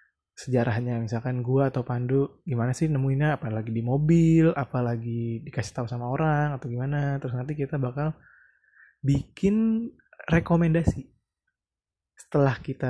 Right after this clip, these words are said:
research, alias kita nikmatin dulu karya-karyanya, terus nanti kita bakal sharing ke kalian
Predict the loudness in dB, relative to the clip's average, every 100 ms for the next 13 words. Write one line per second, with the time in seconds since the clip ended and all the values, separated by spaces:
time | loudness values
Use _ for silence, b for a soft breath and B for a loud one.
0 | -4 -4 -4 -4 -6 -8 -2 0 0 -2
1 | -6 -14 -14 -10 -4 -2 -2 -4 -4 -4
2 | -2 -2 0 -2 -2 -4 -2 -2 -2 -2
3 | 0 -2 -4 -8 -6 -6 -6 -2 0 0
4 | -2 -4 -4 -4 -4 -6 -4 -4 -2 -2
5 | -4